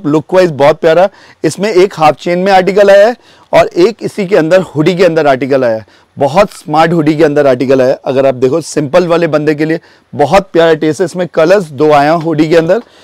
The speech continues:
एक कलर मैंने आपको दिखाया था, एक कलर इसके अंदर बहुत प्यारा। ब्रांड भी अगर आप चेक करोगे,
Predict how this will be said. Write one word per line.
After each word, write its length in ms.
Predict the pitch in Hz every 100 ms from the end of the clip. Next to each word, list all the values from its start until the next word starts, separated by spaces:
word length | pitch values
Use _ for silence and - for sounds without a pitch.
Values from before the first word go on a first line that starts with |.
| _ _
एक 200 | 143 160
कलर 180 | 180 170
मैंने 180 | 175 170
आपको 220 | 160 170
दिखाया 340 | 143 - 135 139
था, 140 | 247 _ _ _ _ 165
एक 140 | 185
कलर 180 | 190 190
इसके 240 | 175 -
अंदर 180 | 156 151
बहुत 360 | 151 123 131 160
प्यारा। 220 | 160 151 170
ब्रांड 400 | 123 139 147 165
भी 120 | 180
अगर 220 | 160 156
आप 120 | 160
चेक 220 | - 156 _
करोगे, 340 | 139 131 151